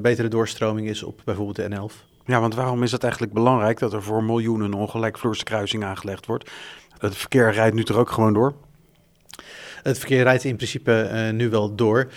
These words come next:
Speaker 1: maar je ziet wel dat, eh, zeker rond de spits, eh, de N elf die loopt vast, de A vier loopt vast. Maar wat je ook ziet is, eh,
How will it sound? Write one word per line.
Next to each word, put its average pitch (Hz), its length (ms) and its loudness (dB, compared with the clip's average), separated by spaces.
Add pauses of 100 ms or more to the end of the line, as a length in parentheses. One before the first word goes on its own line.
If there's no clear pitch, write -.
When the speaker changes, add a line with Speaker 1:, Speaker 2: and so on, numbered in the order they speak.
(220)
Speaker 1:
maar 113 240 0
je 113 60 2
ziet 113 220 -4
wel 104 220 0
dat, 98 300 -10
eh, 98 220 -4
zeker 104 320 0
rond 110 120 0
de 104 60 -2
spits, - 460 -2
eh, 104 360 -2
de 107 180 -2
N 113 40 -4
elf 104 220 -6
die - 120 -10
loopt 101 200 -2
vast, - 340 -4
de 101 100 -8
A 104 60 -10
vier 107 240 -4
loopt 98 220 -4
vast. - 360 -8 (480)
Maar 113 140 0
wat 107 100 0
je 113 100 0
ook 110 140 -2
ziet 110 200 -4
is, - 280 -4
eh, 107 220 -6